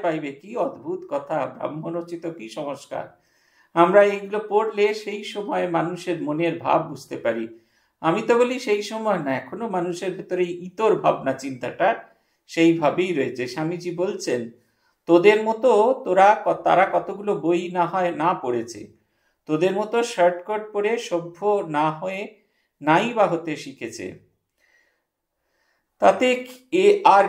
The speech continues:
কি এলো গেল, কিন্তু এরাই হচ্ছে জাতির মেরুদণ্ড সব দেশে।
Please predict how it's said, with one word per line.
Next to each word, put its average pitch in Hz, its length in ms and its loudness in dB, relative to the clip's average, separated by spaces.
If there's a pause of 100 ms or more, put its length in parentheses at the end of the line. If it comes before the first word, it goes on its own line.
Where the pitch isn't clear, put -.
কি 233 260 -2
এলো 160 180 2
গেল, 135 280 0
কিন্তু 175 460 -6
এরাই 202 380 6
হচ্ছে 208 600 -4
জাতির 151 600 -2
মেরুদণ্ড 131 600 -4
সব 208 500 2
দেশে। 120 460 -10